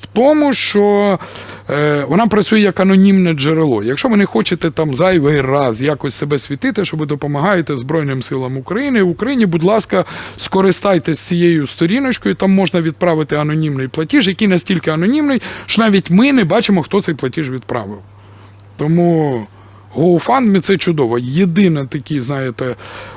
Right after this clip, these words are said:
е, єдине зауваження, але воно дуже серйозне. Обов'язково, коли ви користаєтесь одним із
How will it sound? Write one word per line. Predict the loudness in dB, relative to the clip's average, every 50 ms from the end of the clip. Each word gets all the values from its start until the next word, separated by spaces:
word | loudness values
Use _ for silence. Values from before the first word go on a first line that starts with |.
| -4 0
е, | 2 2 4 2 2 0 -2
єдине | 0 2 2 4 4 2 2 2
зауваження, | 2 2 2 2 2 2 2 2 4 4 4 4 4 2 0 0 -2
але | -2
воно | 0 2 2 0 0
дуже | 0 -2 -2 -2 -2
серйозне. | -2 0 2 2 2 2 0 -2 -2
Обов'язково, | 0 -2 0 2 2 2 2 2 0 0 0 0 0 2 0 0
коли | 0 0 0 0
ви | 0 -2 -4 -4
користаєтесь | -4 -2 -2 -2 -2 -2 -2 -4 -4 -2 -6 -8 -8 -6
одним | -6 -6 -4 -4 -4
із | -4 -6 -6